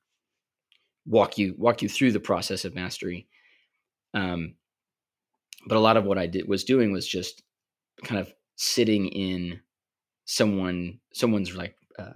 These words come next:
someone's work and trying to figure out, okay, what are the, what's the level of detail that's here,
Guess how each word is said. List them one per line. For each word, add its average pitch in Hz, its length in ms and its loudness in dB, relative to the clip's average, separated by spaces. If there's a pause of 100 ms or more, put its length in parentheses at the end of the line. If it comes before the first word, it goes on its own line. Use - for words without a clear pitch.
(580)
someone's 104 360 2
work 95 300 0
and 95 80 -10
trying 92 200 -8
to 92 40 -10
figure 90 380 -4
out, 85 320 -6 (500)
okay, 95 300 -2
what 110 240 2
are 127 40 2
the, 127 180 2
what's - 180 2
the - 80 -2
level 107 280 2
of 92 140 -2
detail 90 720 -2 (160)
that's - 300 -8
here, 87 760 -4